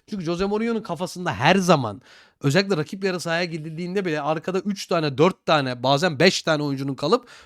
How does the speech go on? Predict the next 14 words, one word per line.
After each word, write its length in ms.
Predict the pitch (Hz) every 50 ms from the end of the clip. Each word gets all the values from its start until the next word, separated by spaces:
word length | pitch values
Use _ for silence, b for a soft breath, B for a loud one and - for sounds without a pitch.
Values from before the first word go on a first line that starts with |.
| B B
öndeki 340 | 233 269 294 285 277 220 254
üçlü 280 | 240 226 - - 220 180
dörtlüyle, 320 | 190 175 - - 170 165
yani 160 | 165 165 156
takımı 300 | - 196 190 233 240 254
aslında 280 | 254 233 - 240 185 160
beşe 260 | 190 185 - 220 214
beş 140 | 247 226 -
bölüyor 420 | 143 135 160 175 202 220 214 196
Mourinho. 380 | 170 143 131 123 113 104 95 85 - _ _ _ _ _ _ _ _
Atağın 360 | 147 170 160 185 175 175 170
gelişme 340 | 156 160 160 143 - 156 143
tarafına 340 | 147 135 127 113 120 120 107
göre. 220 | 95 85 82 _